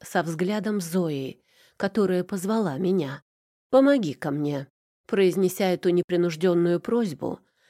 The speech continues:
она дождалась, пока я подойду, и увела меня к плите. Вежливо подсказала, что нужно убрать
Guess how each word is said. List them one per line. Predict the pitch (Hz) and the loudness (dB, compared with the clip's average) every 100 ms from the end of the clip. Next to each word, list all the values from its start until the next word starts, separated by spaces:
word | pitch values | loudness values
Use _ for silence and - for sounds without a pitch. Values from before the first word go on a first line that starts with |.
| _ | _
она | - 202 190 170 | -2 2 2 2
дождалась, | 175 170 196 220 247 | -2 -2 -2 -2 -4
пока | - 160 160 | -8 -4 -4
я | 160 | -4
подойду, | - 165 180 151 147 135 _ _ _ _ | -4 -2 -2 -2 -6 -10 _ _ _ _
и | 269 | 2
увела | 269 202 175 190 | 4 4 2 2
меня | 202 180 175 | 2 0 0
к | 180 | -4
плите. | - 202 190 - 143 127 _ _ _ _ _ - | -4 -6 -6 -6 -6 -8 _ _ _ _ _ -2
Вежливо | 233 254 196 202 190 | 2 4 4 2 0
подсказала, | 190 - - 190 170 151 156 185 | -2 -8 -4 -2 -2 -2 -4 -6
что | - 220 | -4 0
нужно | 240 262 220 202 | 2 2 2 2
убрать | 185 208 220 | 0 -2 -4